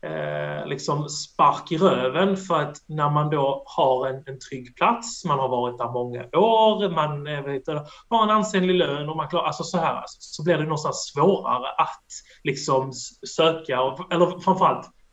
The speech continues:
gör, alltså, ta, ta beslutet och gå vidare. Men då fick jag lite hjälp, eh, genom att en omorganisation skedde, vilket, eh, innebar att jag blev ombedd att söka om min tjänst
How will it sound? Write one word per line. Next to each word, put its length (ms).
gör, 400
alltså, 160
ta, 300
ta 160
beslutet 420
och 60
gå 60
vidare. 440
Men 80
då 60
fick 200
jag 60
lite 180
hjälp, 480
eh, 320
genom 460
att 200
en 80
omorganisation 800
skedde, 500
vilket, 200
eh, 480
innebar 340
att 100
jag 400
blev 180
ombedd 300
att 140
söka 400
om 380
min 160
tjänst 800